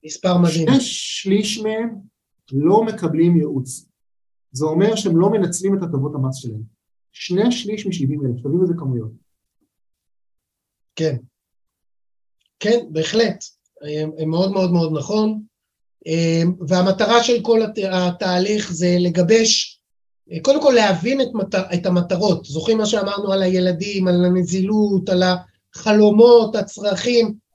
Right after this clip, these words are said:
Speaker 1: זה הדבר המהותי, ואחר כך בעצם להתאים את התזרים שמתאים למשפחה,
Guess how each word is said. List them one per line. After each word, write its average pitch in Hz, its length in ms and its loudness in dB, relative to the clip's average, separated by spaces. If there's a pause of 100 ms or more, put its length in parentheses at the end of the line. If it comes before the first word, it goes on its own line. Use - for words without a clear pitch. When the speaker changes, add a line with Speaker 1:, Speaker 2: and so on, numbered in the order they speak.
(140)
Speaker 1:
זה 233 140 4
הדבר 233 220 2 (120)
המהותי, 208 680 -2 (420)
ואחר 175 280 0
כך - 80 2 (100)
בעצם 214 400 0
להתאים 202 680 -2 (220)
את 156 140 -4
התזרים 185 680 0 (260)
שמתאים 180 480 -2
למשפחה, 180 640 0